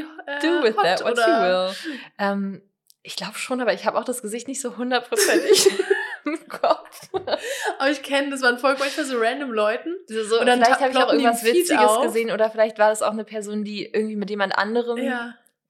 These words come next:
Speaker 2: äh, zu tun hatte. Und da dachte ich mir, okay, wenn ich wissen möchte, was die andere Person macht oder ob da irgendwas
Speaker 1: <laughs>
Speaker 2: ist, folge ich mal schon mal zur Sicherheit.
Speaker 1: Stalker.
Speaker 2: Nein, aber kennst du das nicht? Das,
Speaker 1: Stalker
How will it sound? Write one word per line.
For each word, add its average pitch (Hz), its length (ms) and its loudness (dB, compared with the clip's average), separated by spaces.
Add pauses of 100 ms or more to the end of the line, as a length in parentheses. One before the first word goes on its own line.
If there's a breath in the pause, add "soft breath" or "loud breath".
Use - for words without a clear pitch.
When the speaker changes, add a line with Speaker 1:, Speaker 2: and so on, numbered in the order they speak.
Speaker 2:
äh, 113 180 -8
zu - 160 -6
tun 254 260 -2
hatte. 254 220 2
Und 208 100 0
da 208 80 0
dachte 214 220 2
ich 214 80 -18
mir, 208 100 -4
okay, 214 360 0
wenn 196 140 2
ich 202 280 -10
wissen 214 240 -4
möchte, 208 260 -2
was 196 140 0
die - 100 -4
andere 202 220 -2
Person 202 360 -8
macht 190 320 0
oder 196 200 6
ob - 120 -2
da 196 100 4
irgendwas 196 320 0
Speaker 1:
<laughs> - 60 -16
Speaker 2:
ist, - 380 -6
folge 240 300 4
ich 247 120 -10
mal 180 280 0
schon 185 160 -10
mal 180 160 -4
zur 190 100 -8
Sicherheit. 254 320 -4
Speaker 1:
Stalker. - 320 -8
Speaker 2:
Nein, 214 140 2
aber 233 100 6
kennst 254 340 -2
du 330 40 -4
das 311 160 -2
nicht? - 180 0
Das, 226 140 -4
Speaker 1:
Stalker 226 340 -4